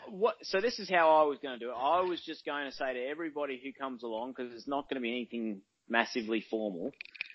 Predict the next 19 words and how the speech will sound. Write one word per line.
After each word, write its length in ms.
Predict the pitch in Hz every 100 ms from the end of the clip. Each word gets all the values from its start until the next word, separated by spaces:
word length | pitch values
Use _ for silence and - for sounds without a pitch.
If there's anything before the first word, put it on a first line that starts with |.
| - -
is 200 | 147 127
you 80 | 131
just 160 | 143 -
do 140 | 175 185
it 40 |
all, 400 | 165 160 190 247 _ _ _ _ _ _ 139
and 200 | 127 131
then, 340 | 131 123 123 -
um, 420 | 113 117 113 107 - _ _
you 80 | 123
make 200 | 139 147
a 40 | 131
donation 500 | 127 123 120 - 113
to 80 |
Ronald 240 | 110 123 120
McDonald 400 | 107 123 120 110
House. 280 | 123 165 170
So 80 | 120
ev-, 140 | 117